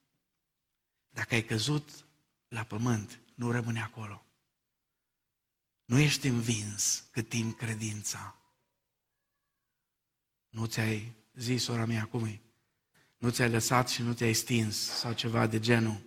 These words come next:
Credința iarăși te ridică. Poți fi lovit, dar nu înfrânt.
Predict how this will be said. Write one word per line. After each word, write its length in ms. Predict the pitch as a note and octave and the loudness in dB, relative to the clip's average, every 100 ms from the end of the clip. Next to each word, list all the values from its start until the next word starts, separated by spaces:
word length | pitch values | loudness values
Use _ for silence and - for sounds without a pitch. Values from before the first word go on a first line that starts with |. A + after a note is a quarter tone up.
| - _ _ - | -20 _ _ -4
Credința 540 | A2+ A2 B2+ B2 A#2+ | -2 2 2 2 2
iarăși 380 | A#2 C3+ B2+ A#2+ | 6 6 4 0
te 100 | A#2 | -4
ridică. 400 | A2 A2 G#2 - - - - - _ _ _ _ _ | -4 -4 -6 -12 -12 -14 -20 -20 _ _ _ _ _
Poți 240 | - A2 - | -4 -2 0
fi 100 | A2+ | 0
lovit, 500 | A2 G#2+ B2+ A#2+ - - _ _ _ - | 0 0 0 -2 -16 -20 _ _ _ -10
dar 160 | G#2+ | -6
nu 140 | A2 A2+ | -4 -4
înfrânt. 760 | A2 G#2+ A2 G#2 G2+ - - | -6 -8 -10 -10 -12 -18 -20